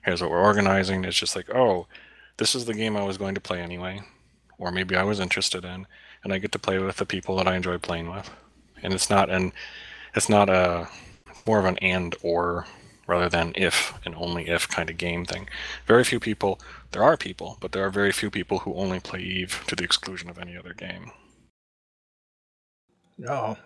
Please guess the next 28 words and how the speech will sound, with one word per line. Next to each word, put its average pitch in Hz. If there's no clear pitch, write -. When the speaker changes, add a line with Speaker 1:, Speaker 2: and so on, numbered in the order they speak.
Speaker 2:
I 120
think 131
I'm 117
a 110
minority. 113
Speaker 1:
I -
think 104
you 113
are. 117
Speaker 2:
<laughs> 180
Well, 208
you 214
know, 208
this 214
might 220
be 226
a 214
good 190
segue, 165
and 139
it, 143
it, 147
you 156
know, 127
uh, 127
it's -
probably 208
not 151